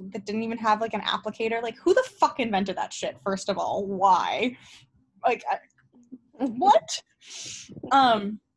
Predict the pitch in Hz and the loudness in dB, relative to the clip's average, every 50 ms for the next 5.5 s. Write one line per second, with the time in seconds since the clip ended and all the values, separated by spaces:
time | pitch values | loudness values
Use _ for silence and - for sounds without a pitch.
0 | _ _ _ _ _ _ _ _ _ _ _ _ _ _ _ _ _ _ - - | _ _ _ _ _ _ _ _ _ _ _ _ _ _ _ _ _ _ -2 0
1 | 247 254 254 247 233 - _ _ _ _ - - 226 220 220 208 202 202 196 202 | 2 2 2 0 -2 -4 _ _ _ _ -2 2 4 6 6 6 4 2 0 -2
2 | 202 196 _ _ _ _ _ _ _ _ - 240 226 240 240 233 226 214 254 269 | -6 -10 _ _ _ _ _ _ _ _ -12 -6 -2 0 2 2 2 2 2 0
3 | 302 247 233 214 202 196 196 220 262 - - - 71 76 - - - - 220 220 | -2 -2 -2 -4 -2 -2 0 0 -4 -4 -6 -6 -6 -4 -6 -6 -4 0 2 2
4 | 214 214 214 208 208 214 208 - _ _ _ _ _ _ _ _ _ _ _ _ | 2 2 0 0 -2 -4 -4 -8 _ _ _ _ _ _ _ _ _ _ _ _
5 | _ _ _ _ _ - - 233 220 - | _ _ _ _ _ 2 4 4 4 2